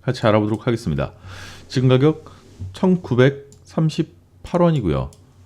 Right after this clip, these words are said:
영점삼일 퍼센트 하락한 모습 장중에 실시간으로 보고 계십니다. 지금 시간 이천이십오 년 십이월 이십삼 일 오후 열두 시 십삼 분 지나고 있는데요.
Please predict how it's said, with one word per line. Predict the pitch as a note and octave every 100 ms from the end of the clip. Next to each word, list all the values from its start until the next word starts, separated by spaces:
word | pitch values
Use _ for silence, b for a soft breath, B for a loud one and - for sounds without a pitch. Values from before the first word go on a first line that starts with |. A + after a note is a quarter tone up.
| _ F#2
영점삼일 | F#2+ - C3+ D#3+ - - D3+ D3+
퍼센트 | C#3 D3 C#3+ C3+
하락한 | C#3+ C3+ C3+ B2
모습 | A2+ - -
장중에 | G#2+ F#2 F2
실시간으로 | - C3 C3 B2 A#2+ A#2
보고 | A2+ G#2
계십니다. | F2+ D#2+ D2+ C2 - - - - - - B B B B - - -
지금 | D3+
시간 | D#3 D#3+ D#3
이천이십오 | C#3+ D#3+ C#3+ C3+ C3+ C3
년 | A2 A2 C3+
십이월 | - - C#3 C#3 C#3+ C#3
이십삼 | G2+ G#2 A2 - - - C#3
일 | A#2+ C2+ - B B B B B B
오후 | - A#2 C#3+ E3+ F#3+ -
열두 | G2 A#2
시 | A2 B2 C3 -
십삼 | - - D#3 C#3+ - - - D3+
분 | D3 C#3+
지나고 | C#3+ B2+ B2+
있는데요. | A#2 G#2 C2+